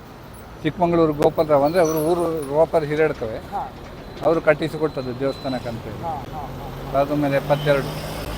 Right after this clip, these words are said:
Speaker 2: ಸಾವಿರದ ಒಂಬೈನೂರ ಎಪ್ಪತ್ತ ಎರಡರಲ್ಲಿ.
Speaker 1: ಹೌದು, ಹೌದು, ಹೌದು.
Speaker 2: ಹಾ, ಹಾ, ಹಾ, ಹಾ. ಚಿಕ್ಕಮಗಳೂರು
Speaker 1: ಚಿಕ್ಕಮಗಳೂರು
Speaker 2: ಗೋಪಾಲರಾವ್.
Speaker 1: ಗೋಪಾಲರಾವ್, ಹೌದು,
Speaker 2: ಹಾ.
Speaker 1: ಹೌದು. ಅವರು,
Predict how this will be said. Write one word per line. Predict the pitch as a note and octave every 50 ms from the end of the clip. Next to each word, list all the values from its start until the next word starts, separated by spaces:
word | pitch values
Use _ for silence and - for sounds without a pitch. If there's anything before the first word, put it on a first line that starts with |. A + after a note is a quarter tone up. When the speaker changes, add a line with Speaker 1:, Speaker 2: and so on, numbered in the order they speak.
| - - - - - - - - - - - - - - - D3+
Speaker 2:
ಸಾವಿರದ | E3 F#3+ G#3+ G#3 G#3
ಒಂಬೈನೂರ | G#3 G3 G3+ G#3 G3+ A3+ B3+
ಎಪ್ಪತ್ತ | C4 G#3 E3+ - - A3 A3 -
ಎರಡರಲ್ಲಿ. | A#3+ G#3+ E3 E3+ F#3 G#3 A3 G3 F#3+ -
Speaker 1:
ಹೌದು, | C#3+ C#3+ C3+ B2 B2
ಹೌದು, | B2 A#2 A2
ಹೌದು. | G#2+ A2
Speaker 2:
ಹಾ, | F3+ E3+
ಹಾ, | D3+ C3+ - C#3+
ಹಾ, | C3+
ಹಾ. | B2 A2+ - - B2+ A#2+ - - - C3+ - - - - - - - -
ಚಿಕ್ಕಮಗಳೂರು | A3+ - - A3+ A#3+ B3 A#3+ A#3+ B3 B3+
Speaker 1:
ಚಿಕ್ಕಮಗಳೂರು | D#3 D3 G#3+ G#3+ E3 D#3+ A#3+ A#3+ C4 C4
Speaker 2:
ಗೋಪಾಲರಾವ್. | D#3 D#3 G3 F3+ D3 B2+
Speaker 1:
ಗೋಪಾಲರಾವ್, | A#2 A2+ G#2+
ಹೌದು, | A#2+ B2+ A2+ G#2 G2+ G#2+
Speaker 2:
ಹಾ. | - D3
Speaker 1:
ಹೌದು. | - - - - - - - - - - - - - - - - - - - - - - - - - - - - C3
ಅವರು, | C3+ D3 D3